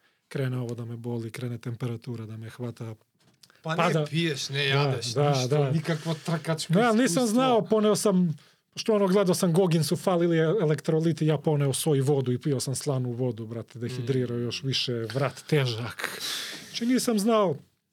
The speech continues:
Speaker 1: poneo sam hranu, brate, kao za celu trku, ja sam to pojeo za šesnaest kilometara, nisam imao ni hranu, brate.
Speaker 2: Da.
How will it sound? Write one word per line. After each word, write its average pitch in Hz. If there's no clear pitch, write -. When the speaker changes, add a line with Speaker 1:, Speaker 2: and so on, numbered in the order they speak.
Speaker 1:
poneo 180
sam 160
hranu, 160
brate, 147
kao 151
za 139
celu 135
trku, 143
ja 147
sam 131
to 151
pojeo 139
za 127
šesnaest -
kilometara, 123
nisam 131
imao 131
ni 123
hranu, 123
brate. 117
Speaker 2:
Da. 95